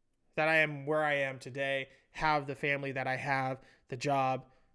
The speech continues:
everything else. And even, we don't even have to have those luxuries. God's design for each and every one of us is different. So maybe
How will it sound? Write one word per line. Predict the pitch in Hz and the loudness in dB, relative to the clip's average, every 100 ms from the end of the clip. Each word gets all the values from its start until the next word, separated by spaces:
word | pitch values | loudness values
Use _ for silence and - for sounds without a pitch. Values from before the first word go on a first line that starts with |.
| _ _ - | _ _ 4
everything | 160 160 151 143 | 4 4 0 -2
else. | 143 131 - - - _ _ - | -2 -4 -8 -18 -20 _ _ 2
And | 233 | 4
even, | 294 370 311 202 | 6 4 2 0
we | 294 | 0
don't | 339 | 2
even | 302 247 | 0 0
have | 202 220 294 | 2 2 2
to | |
have | 170 156 147 | 2 4 4
those | 156 170 151 | 4 4 2
luxuries. | 165 226 160 127 110 - - - - _ _ _ _ _ _ - | 0 0 -2 -8 -10 -14 -16 -20 -20 _ _ _ _ _ _ 2
God's | 196 330 339 | 6 6 4
design | 202 170 190 262 185 156 220 | -2 2 2 2 2 0 -2
for | 196 | -4
each | 180 214 | -4 -2
and | 190 | 0
every | 190 214 | 2 2
one | 196 175 | 2 0
of | 220 | 0
us | 139 143 | -2 -2
is | 151 - | -4 0
different. | 175 190 123 - - - - _ _ _ _ _ _ _ _ | 2 2 -6 -14 -16 -18 -20 _ _ _ _ _ _ _ _
So | - 196 185 | 0 2 4
maybe | 185 220 320 226 139 165 - | 4 2 2 0 -4 -8 -10